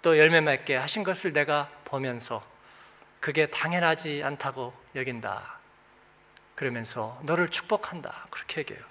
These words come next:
제가 전화를 받으면서, 밭젠하우스에서 전화 받으면서 왜요? 울컥 했습니다.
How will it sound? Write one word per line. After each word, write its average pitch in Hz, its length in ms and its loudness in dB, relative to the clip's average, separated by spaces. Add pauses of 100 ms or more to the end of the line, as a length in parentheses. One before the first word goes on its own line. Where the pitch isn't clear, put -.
제가 180 280 0 (400)
전화를 208 540 8
받으면서, 175 600 0 (480)
밭젠하우스에서 202 760 6
전화 190 280 8
받으면서 165 560 0 (260)
왜요? 156 340 -4 (880)
울컥 208 420 6 (1600)
했습니다. - 440 -4